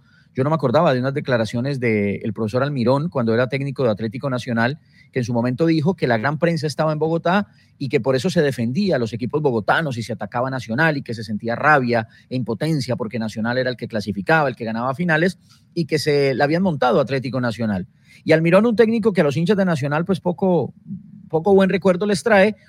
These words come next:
hoy sí lo traen a colación porque se sienten perseguidos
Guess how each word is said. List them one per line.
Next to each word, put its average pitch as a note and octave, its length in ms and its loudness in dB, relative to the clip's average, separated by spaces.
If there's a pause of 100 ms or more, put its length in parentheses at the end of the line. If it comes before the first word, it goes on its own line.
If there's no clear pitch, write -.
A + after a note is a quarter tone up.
(140)
hoy F#3+ 240 4
sí G3+ 140 -2
lo F3 200 4
traen F3 240 0
a F#3 60 0
colación G3 560 0 (180)
porque C3+ 240 -4
se A#2+ 80 -4
sienten E3 400 0
perseguidos F3+ 1040 0